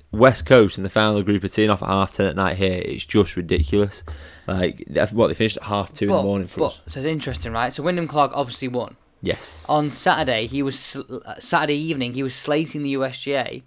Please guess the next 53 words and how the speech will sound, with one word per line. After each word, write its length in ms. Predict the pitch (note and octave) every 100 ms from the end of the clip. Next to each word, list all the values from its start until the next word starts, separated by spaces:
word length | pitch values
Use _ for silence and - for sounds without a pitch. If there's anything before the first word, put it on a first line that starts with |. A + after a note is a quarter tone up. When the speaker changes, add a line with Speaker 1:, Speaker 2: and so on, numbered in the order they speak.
| _ - -
Speaker 2:
for 100 | -
the 80 | C3+
fact 280 | B2+ D#3 -
that 120 | C#3+
they 140 | D3+ E3
could 160 | E3+
have 80 | D3+
gone 180 | D3+ C3+
off 220 | B2+ A#2
an 160 | B2+ B2+
hour 220 | C3+ D3+
and 80 | D3+
a 80 | C#3+
half 300 | C#3 B2+ A#2
to 60 |
two 200 | B2 C#3+
hours 240 | C3 B2+ B2+
earlier 420 | C3+ B2 A2 A#2+
because 200 | B2+ C#3+
obviously 220 | B2 -
it's 100 | C3
a 40 | C3
shortened 460 | - D3 C#3 D3+
field. 400 | - C3+ A2+ B2+ _ - - _ -
They 80 | G3
didn't 120 | F#3+
put 120 | F#3+
him 60 | E3
off 120 | F#3
till 100 | -
about 200 | F#3 -
three 140 | D#3
thirty 220 | C3+ D3 C3+
in 60 |
the 60 | B2+
afternoon. 420 | A#2+ - A2+ C#3+ _ _
Speaker 1:
Yeah. 260 | A#2 G#2 D2
Speaker 2:
And 100 | D#3
they 60 | E3
were 80 | E3
finishing 720 | - F#3+ F#3 - F3 E3 D#3 -
in 180 | D3+
the 60 | C#3+
dark. 400 | C#3 B2+ A#2 -
He 100 | E3+
said 420 | - E3+ C3 A#2+ - - -
Ricky's 280 | - D#3 E3+
bogey 320 | D#3 D3+ D3
on 100 | C#3
eighteen 400 | C3+ B2+ - B2+ B2
or 80 |
seventeen, 540 | B2 C3+ B2 - A#2 A2+
and 300 | A2 A2